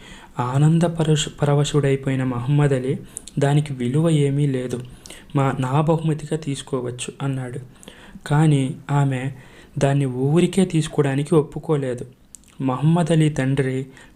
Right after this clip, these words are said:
లక్ష దీనారాలు పెట్టి దాన్ని కొన్నట్టు తెలుసుకొని వడ్డీ కింద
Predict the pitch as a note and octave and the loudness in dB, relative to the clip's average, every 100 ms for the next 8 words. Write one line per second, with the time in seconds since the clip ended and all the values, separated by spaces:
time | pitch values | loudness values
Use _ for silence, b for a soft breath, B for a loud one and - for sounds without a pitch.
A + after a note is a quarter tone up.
0 | B2 B2+ - - D#3+ D3+ C#3+ D3+ E3 E3 | -4 -4 -2 0 0 0 0 0 2 2
1 | D#3 D3+ C#3 - C3 B2+ C3 C#3 C3+ C3 | 0 0 -4 -2 -4 -4 -2 0 0 -2
2 | C3 C#3+ C#3+ C#3+ C3 C3 - - C#3 A3+ | -2 0 0 -2 -2 -2 -2 -2 -2 -2
3 | B B B B - B2+ C3 C#3+ F#3 F#3 | B B B B -2 0 2 2 2 4
4 | D#3+ C#3 B2 | 2 2 -2